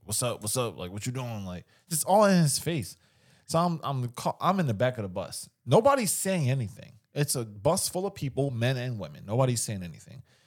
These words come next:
So I called to the kid. I'm like, "Yo, come back here and sit,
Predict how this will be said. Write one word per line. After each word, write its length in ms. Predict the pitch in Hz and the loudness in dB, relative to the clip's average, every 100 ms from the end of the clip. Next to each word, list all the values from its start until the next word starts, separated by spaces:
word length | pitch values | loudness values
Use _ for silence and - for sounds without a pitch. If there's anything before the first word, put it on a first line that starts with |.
| _ _ _ _ _ _ _ | _ _ _ _ _ _ _
So 140 | - | 0
I 60 | 220 | 0
called 240 | 233 233 | 4 2
to 60 | 208 | 2
the 100 | 156 | 0
kid. 160 | 175 143 | 0 0
I'm 180 | 170 | 0
like, 200 | 156 120 | -2 2
"Yo, 260 | 165 160 - _ - | 4 4 2 _ -4
come 180 | 185 208 | -2 4
back 180 | 202 185 | 2 4
here 140 | 185 | 2
and 100 | 151 | 2
sit, 160 | 160 | 2